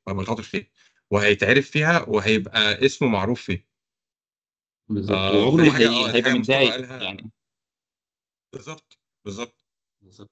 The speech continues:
Speaker 1: عمره ما هيقول: "آه، أنا عندي، آه، شغل زي-، زيادة، فأنا ما ليش نفس، ف-، آه، أو، أو الشغل اتغير، فأنا مش مبسوط." فالحاجات دي كلها بتبقى أقل لو أنت بتعمل حاجة بتحبها.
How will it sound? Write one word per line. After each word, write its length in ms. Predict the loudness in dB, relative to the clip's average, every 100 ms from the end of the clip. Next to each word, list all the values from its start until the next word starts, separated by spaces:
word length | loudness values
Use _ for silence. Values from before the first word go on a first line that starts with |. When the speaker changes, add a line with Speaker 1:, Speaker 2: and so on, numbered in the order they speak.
| -4
Speaker 1:
عمره 160 | 0
ما 100 | 2
هيقول: 280 | 0 -2 -6
"آه، 480 | -4 -6 -4 -6 -8
أنا 100 | -12
عندي، 360 | -8 -4 -4 -4
آه، 360 | -4 -4 -6
شغل 320 | -4 -4 -2
زي-، 320 | -2 -2 -2 -4
زيادة، 560 | -6 -2 -2 -2 -6
فأنا 200 | -8 -10
ما 60 | -8
ليش 240 | -8 -6
نفس، 240 | -6 -6 -6
ف-، 160 | -6
آه، 420 | -2 -2 -2 -6 -12 -18 -20 -20 -20 _ -10
أو، 440 | -6 -4 -2 0 0
أو 160 | 0
الشغل 260 | -2 0 -2
اتغير، 420 | 0 2 2 2
فأنا 340 | 0 -2 -2 -2
مش 180 | -2
مبسوط." 480 | -6 -6 -2 -2 -2
فالحاجات 840 | -2 0 0 -4 -8 -10 -4 2 2
دي 60 |
كلها 180 | 2 0
بتبقى 400 | 0 0 -2 -4
أقل 220 | -4 -2 0
لو 160 | 0
أنت 100 | -2
بتعمل 200 | -2 -4
حاجة 140 | -2 -4
بتحبها. 400 | -4 -8 -8